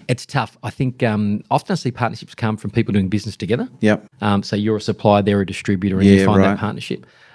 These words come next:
Speaker 1: Um, I guess the key is that you should always be looking for, uh, getting in the sandpit no matter what you're doing. So, you know, keeping your, your radar open for looking for opportunity means you're always in the sandpit, I guess. Once you're there, you, you know, you need to have semi-formal discussion around what if we did this,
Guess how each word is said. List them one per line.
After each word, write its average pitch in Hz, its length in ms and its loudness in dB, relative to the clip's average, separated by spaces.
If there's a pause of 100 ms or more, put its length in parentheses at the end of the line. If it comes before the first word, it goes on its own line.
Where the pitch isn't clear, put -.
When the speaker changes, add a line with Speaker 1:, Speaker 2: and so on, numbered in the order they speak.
Speaker 1:
Um, 113 440 2
I 117 80 0
guess 127 220 -4
the 123 100 -6
key 110 300 -2
is 98 140 -6
that - 160 -8
you 107 100 -6
should 107 180 -4
always 113 200 2
be - 120 -8
looking 101 320 -4
for, 98 400 -4
uh, 98 220 -2 (360)
getting 107 200 -2
in 95 60 -2
the 90 60 -8
sandpit 110 380 -6
no 101 60 -6
matter 98 160 -4
what 101 140 -4
you're 123 80 -6
doing. 107 200 -6
So, 117 240 -2 (380)
you 139 100 -2
know, 135 60 0
keeping 214 440 0
your, 139 320 -2
your 120 140 -4
radar 117 480 0
open 107 280 -4
for - 120 -10
looking 104 360 -4
for 117 180 0
opportunity 98 440 -4
means 101 240 0
you're 101 80 0
always 113 160 0
in 92 80 -6
the 85 60 -12
sandpit, - 420 -14
I - 80 -18
guess. - 380 -14 (380)
Once 160 260 -2
you're 127 80 2
there, 120 240 0
you, 110 340 -2
you 113 160 -4
know, 92 80 -4
you 107 160 -2
need 110 200 0
to 92 60 -10
have 92 340 -10 (200)
semi-formal 110 560 -6
discussion 95 400 -10
around 92 200 -6
what 95 140 -4
if - 140 -14
we 90 80 -10
did 123 280 -6
this, - 320 -16